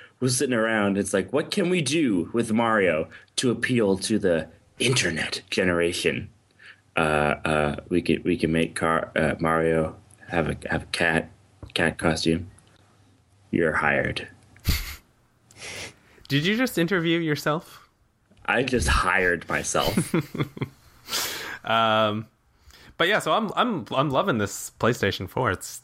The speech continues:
Speaker 2: it's great.
Speaker 1: That controller is nice, isn't it?
Speaker 2: It's a nice controller. It's got that weird light on it. I don't know if you've seen this, Patrick,
Speaker 1: Ah,
Speaker 2: but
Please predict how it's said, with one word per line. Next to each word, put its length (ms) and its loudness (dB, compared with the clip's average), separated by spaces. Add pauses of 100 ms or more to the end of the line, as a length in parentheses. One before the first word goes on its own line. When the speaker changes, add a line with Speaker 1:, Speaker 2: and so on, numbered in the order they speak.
Speaker 2:
it's 200 -2
great. 340 2
Speaker 1:
That 160 0
controller 380 0
is 80 -2
nice, 240 0
isn't 160 0
it? 120 0 (300)
Speaker 2:
It's 100 -10
a 40 2
nice 180 0
controller. 400 0
It's 100 -2
got 120 0
that 140 2
weird 280 0
light 240 2
on 140 2
it. 160 -2
I 80 2
don't 100 2
know 80 4
if 120 -4
you've 200 -2
seen 260 -2
this, 140 -4
Patrick, 380 -2
Speaker 1:
Ah, 100 0
Speaker 2:
but 280 0